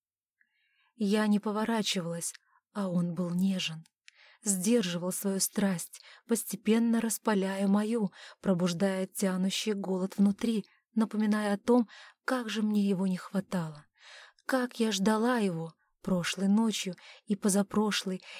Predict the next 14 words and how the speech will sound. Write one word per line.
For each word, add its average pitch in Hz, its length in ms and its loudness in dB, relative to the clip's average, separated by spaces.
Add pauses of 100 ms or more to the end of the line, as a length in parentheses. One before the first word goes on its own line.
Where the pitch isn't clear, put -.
и 226 80 2
несколько 226 480 4
ночей 214 360 2
до 208 120 2
этого, 202 520 0 (340)
но 233 280 6
он 254 120 6
не 247 100 8
приходил, 214 640 -2 (300)
не 220 180 6
вторгался 208 720 0
в 175 40 -2
мои 185 260 2
сны, 180 420 2